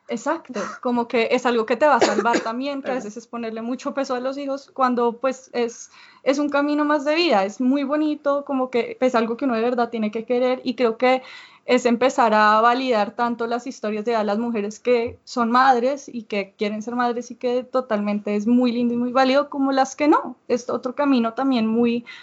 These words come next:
Speaker 1: muy válido, y digamos que acá la tía tiene esa historia de vida donde se ha concentrado en otras cosas, y es algo que hemos discutido en la creación del personaje y todo, y para mí eso era muy importante, que ella estuviera satisfecha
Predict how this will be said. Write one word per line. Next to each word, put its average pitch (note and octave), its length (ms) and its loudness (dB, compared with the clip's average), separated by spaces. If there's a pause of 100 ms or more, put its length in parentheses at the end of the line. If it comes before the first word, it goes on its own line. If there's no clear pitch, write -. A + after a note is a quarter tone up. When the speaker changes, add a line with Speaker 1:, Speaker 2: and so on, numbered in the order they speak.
(220)
Speaker 1:
muy C4 140 6
válido, C4+ 400 4
y C4 100 -2
digamos A3 340 -2
que - 80 -4
acá A#3+ 220 0
la G3+ 160 -2
tía A3+ 420 -2
tiene B3+ 200 0
esa B3 140 -4
historia D4+ 440 4
de D4 80 6
vida C4+ 180 0
donde A3 460 -2 (300)
se - 120 2
ha B3 80 2
concentrado A#3+ 540 2
en A3+ 100 0
otras A3 260 -6
cosas, A#3+ 280 0
y - 20 0
es B3+ 100 -2
algo A3+ 220 0
que C#4+ 80 -2
hemos G#3+ 220 2
discutido G#3+ 640 -2
en A#3 140 4
la A3 80 4
creación A#3 360 -2
del G#3 120 -4
personaje A#3 420 -2
y G#3+ 60 -4
todo, A#3+ 140 0
y C4 40 0
para A3+ 220 -2
mí G#3+ 100 0
eso G3+ 160 -2
era G3 80 0
muy G#3+ 160 2
importante, A3 580 0
que A#3 100 0
ella G#3 120 2
estuviera G#3+ 340 0
satisfecha G#3+ 720 0